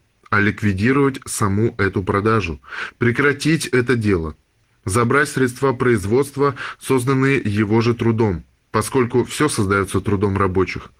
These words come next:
Нельзя победить без понимания того, что будет совсем другая экономическая система, что нужно создать общество, в котором люди будут совместно работать и совместно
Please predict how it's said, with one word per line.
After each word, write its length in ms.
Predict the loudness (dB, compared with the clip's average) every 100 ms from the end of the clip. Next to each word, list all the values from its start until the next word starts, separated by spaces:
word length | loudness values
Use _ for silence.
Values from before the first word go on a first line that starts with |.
| _ _ _ _ -4
Нельзя 440 | 0 0 2 0
победить 520 | 2 2 2 2 0 0
без 220 | 0 -2
понимания 540 | 0 0 2 2 2
того, 420 | 0 0 2 0 -2 -12 -10
что 200 | -4 0
будет 360 | 2 2 0 -2
совсем 520 | -4 -2 0 0 0
другая 380 | 2 2 4 2
экономическая 720 | 4 2 2 2 0 0 0
система, 640 | 0 -2 -2 0 0 0 -4 _ -20 -20 _ -12
что 240 | -2 0
нужно 340 | 2 2 2 0
создать 460 | 2 2 0 2
общество, 560 | 0 0 0 -2 0 -2
в 80 | 0
котором 420 | 0 2 2 2
люди 300 | 2 4 2
будут 380 | 2 0 0 -4 -8
совместно 720 | -2 2 2 2 2 2 2
работать 500 | 2 2 2 0 -2
и 240 | 0 2 0
совместно 800 | 0 0 2 2 0 0 -2 -2